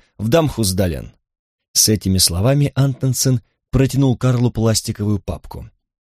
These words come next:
«Как ты можешь видеть, по первой странице речь идет об импортно-экспортной компании. Их партнеры зарегистрированы в бывшей Югославии.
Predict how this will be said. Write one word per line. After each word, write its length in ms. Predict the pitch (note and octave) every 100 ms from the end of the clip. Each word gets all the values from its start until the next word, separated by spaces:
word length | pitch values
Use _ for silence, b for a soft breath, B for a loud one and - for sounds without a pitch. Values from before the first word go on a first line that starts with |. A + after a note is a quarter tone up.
| _ -
«Как 220 | D#3 D3
ты 120 | B2+
можешь 300 | A#2+ G#2 G2
видеть, 340 | D3+ F3 F3
по 100 | -
первой 240 | A#2+ A2 A2
странице 580 | - A2 C3+ - D3 b b b
речь 340 | A2 D3+ - B2+
идет 360 | C#3+ C#3+ - -
об 180 | C#3 -
импортно-экспортной 1080 | D#3+ D3 C#3+ A2+ C3+ - C3+ - B2 A#2+ A#2+
компании. 680 | B2+ B2 C3 F2 A#1 A1+ - _ _ _ -
Их 260 | A#2+ B2+
партнеры 560 | - A#2 - C#3 C3 B2+
зарегистрированы 1000 | A2+ A2+ B2 B2+ - C3+ B2 A#2+ A#2+ A#2
в 100 | A2
бывшей 360 | G2 A#2+ - A2
Югославии. 640 | G#2+ A2 F#2 D2+ G#1+ G1+